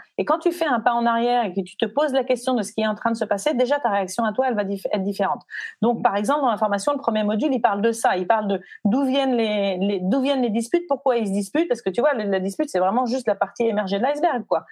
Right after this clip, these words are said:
En réalité, le principe, c'est, et là encore, on parle de C N V, c'est que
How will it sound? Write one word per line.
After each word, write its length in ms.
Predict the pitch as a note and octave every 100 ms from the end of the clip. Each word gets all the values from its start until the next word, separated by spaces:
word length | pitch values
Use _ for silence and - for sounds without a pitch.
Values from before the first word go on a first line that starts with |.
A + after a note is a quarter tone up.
| - - -
En 100 | B3+
réalité, 640 | C#4+ C4+ A3 G#3 B3+ D4 F#4
le 140 | A3+ A3+
principe, 540 | - C#4+ A#3+ E4 F4
c'est, 440 | - A#3 A#3 D#4 _ - _ _ _ - _ - - - - G#3+ -
et 80 | F#3+
là 140 | G#3+
encore, 260 | A3+ A#3 B3
on 100 | G#3+
parle 160 | G3 F#3+
de 80 |
C 160 | F3+ G3
N 140 | G3
V, 160 | G3 C4 F4
c'est 200 | - G#3
que 80 | F#3+